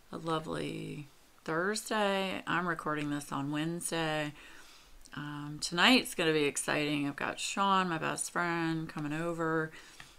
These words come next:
Uh, he's bringing us dinner from Panera. Woo! One of my favorite places. And, um,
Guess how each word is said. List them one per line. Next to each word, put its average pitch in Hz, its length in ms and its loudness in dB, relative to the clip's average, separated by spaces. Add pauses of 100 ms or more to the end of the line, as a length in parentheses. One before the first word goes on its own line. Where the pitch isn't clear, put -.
(140)
Uh, 147 160 -6
he's 151 240 -8
bringing 151 320 -4
us 147 220 -4
dinner 170 680 0 (560)
from 170 260 -2
Panera. 220 640 6
Woo! 392 560 4 (260)
One 202 100 -4
of 202 60 -4
my 190 100 -4
favorite 202 320 -6
places. 202 800 -4
And, 165 240 0
um, 160 380 0